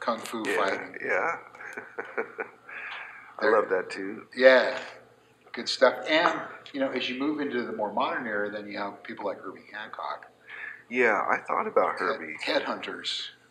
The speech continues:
Speaker 2: The Headhunters album.
Speaker 1: Yeah.
Speaker 2: Um, I thought about him 'cause, uh,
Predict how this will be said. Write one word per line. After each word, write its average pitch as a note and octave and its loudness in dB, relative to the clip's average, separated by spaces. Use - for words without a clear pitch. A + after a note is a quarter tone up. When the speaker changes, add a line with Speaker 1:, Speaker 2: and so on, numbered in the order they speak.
Speaker 2:
The - -8
Headhunters A2 -2
album. A2 4
Speaker 1:
Yeah. G#2 0
Speaker 2:
Um, F2+ 0
I A2+ -2
thought - -6
about G#2+ 0
him G#2 -2
'cause, G2 -8
uh, F2+ 0